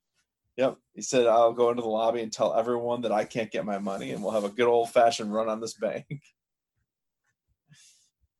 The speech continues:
Oh, man. Good stuff. I mean, really, like, this is resourceful. This is, this is smart, s-, smart stuff. But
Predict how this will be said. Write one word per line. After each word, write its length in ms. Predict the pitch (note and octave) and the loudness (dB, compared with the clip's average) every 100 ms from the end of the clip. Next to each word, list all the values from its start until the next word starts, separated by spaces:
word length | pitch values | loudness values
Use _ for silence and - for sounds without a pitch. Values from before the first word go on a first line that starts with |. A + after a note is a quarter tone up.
| _ | _
Oh, 260 | - F#2 F2 | -8 -6 -6
man. 440 | F2 F2 F2 E2+ - _ _ _ _ _ | -8 -8 -10 -12 -16 _ _ _ _ _
Good 140 | C#3 D3 | -6 -2
stuff. 300 | - G#3 F#2 | 2 2 2
I 80 | |
mean, 180 | B2 B2+ | -2 -2
really, 460 | C#3+ F#3 C3 F#2 - | 0 2 2 0 -6
like, 160 | A2 G#2 - | -6 -8 -10
this 220 | B2+ C#3 | -12 -8
is 140 | F3 E3+ | -6 -4
resourceful. 600 | E3 - D#3 - G2 F2+ | -2 0 0 -2 -6 -8
This 200 | G#2 G#2+ | -8 -12
is, 260 | A#2+ - - | -12 -12 -16
this 200 | G#2 A#2 | -16 -12
is 80 | |
smart, 280 | - A#2+ A#2+ | -12 -6 -6
s-, 180 | - - | -6 -14
smart 420 | - G#2+ - B2 D2+ | -18 -18 -6 -6 -6
stuff. 360 | - - - _ _ _ _ _ _ _ _ _ _ _ _ _ _ _ _ | -6 -8 -8 _ _ _ _ _ _ _ _ _ _ _ _ _ _ _ _
But 240 | - C#2+ | -10 -10